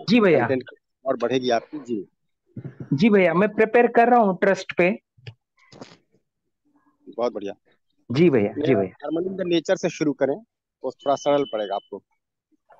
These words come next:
Speaker 1: जी भैया।
Speaker 2: तो आप डेमो सेशन देना शुरू करें और
Speaker 1: जी भैया,
Speaker 2: कंटेंट
Speaker 1: जी भैया।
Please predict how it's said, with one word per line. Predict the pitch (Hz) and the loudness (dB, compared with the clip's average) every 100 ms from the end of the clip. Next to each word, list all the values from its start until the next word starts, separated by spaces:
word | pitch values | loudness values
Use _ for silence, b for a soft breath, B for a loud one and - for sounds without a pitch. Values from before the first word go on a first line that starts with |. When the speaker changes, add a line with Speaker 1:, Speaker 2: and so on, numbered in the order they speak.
| - | -4
Speaker 1:
जी | 135 202 | 0 4
भैया। | 147 110 - - - - - - - - - - - - - | 4 2 -4 -18 -20 -20 -20 -20 -20 -20 -20 -20 -20 -20 -20
Speaker 2:
तो | - - | -18 -8
आप | 135 151 | -6 -6
डेमो | 135 135 151 | -8 -6 -6
सेशन | 156 160 165 | -6 -10 -8
देना | 151 143 147 | -8 -6 -8
शुरू | - 139 | -8 -12
करें | - 127 - _ _ _ _ - - _ - | -10 -14 -14 _ _ _ _ -20 -20 _ -4
और | 110 139 | 0 2
Speaker 1:
जी | 185 | 4
भैया, | 202 147 | 4 2
Speaker 2:
कंटेंट | 117 | 0
Speaker 1:
जी | 131 | 0
भैया। | 175 113 101 - | 0 0 -4 -12